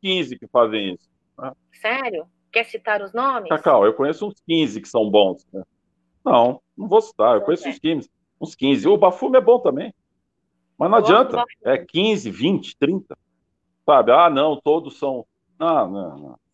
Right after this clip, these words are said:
Speaker 1: Política do Palmeiras, ó, zero. É o que destruiu o clube a vida inteira, esse negócio de política. Agora
Speaker 2: É.
Speaker 1: que deu uma sossegada, a gente começou a ganhar título de novo.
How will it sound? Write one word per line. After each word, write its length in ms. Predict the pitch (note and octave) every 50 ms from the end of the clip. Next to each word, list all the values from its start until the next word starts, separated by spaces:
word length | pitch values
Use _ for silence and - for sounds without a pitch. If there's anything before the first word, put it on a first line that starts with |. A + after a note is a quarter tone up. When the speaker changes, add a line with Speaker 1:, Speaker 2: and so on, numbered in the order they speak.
| _ _ _ _ _ _ -
Speaker 1:
Política 460 | D#3+ E3 D#3+ E3+ E3 E3 - E3 D3+
do 80 | D3 C#3
Palmeiras, 600 | - C3+ A#2 A2 A2+ C3 C3+ C3 A2+ G#2+ G2+ G#2+
ó, 260 | A#2 A2 F#2 D2+ -
zero. 420 | D2+ E2 F2+ A2 A2 A2 G2 F#2 G2+
É 40 | A#2
o 60 | A#2+
que 100 | - C3+
destruiu 460 | B2+ C3+ C3+ - - C3+ C#3+ D3 D3
o 100 | C3 -
clube 240 | - C#3+ D3+ C3+ C3+
a 60 | A#2+
vida 200 | A2 E3 F#3 D3+
inteira, 360 | D3 B2+ - - D3 C#3+ C#3+
esse 80 | C3 C3
negócio 240 | C3 C3 B2+ B2 -
de 40 | -
política. 480 | B2+ G#2+ F#2 F#2 F2+ - _ - - _ _ _ _ _ _ _ _ _ _ -
Agora 380 | - G2+ - C#3+ D3+ E3+ D#3 C#3+
Speaker 2:
É. 20 |
Speaker 1:
que 120 | - D3
deu 120 | B2 B2 B2+
uma 140 | A#2 A2 -
sossegada, 600 | - G#2 - - A2 F#2+ F2 A2 B2 C#3 C3+ A#2+
a 40 |
gente 160 | A#2 A#2+ - _
começou 280 | - A#2 A2 - _ _ _ _ _ _ _ _ _
a 80 | B2 A#2
ganhar 180 | G#2+ A2+ A2
título 380 | A2 _ - A#2 - B2+ A#2+ A2+
de 140 | A2+ B2 A#2
novo. 340 | A2 G2+ G2 F2 E2+ D#2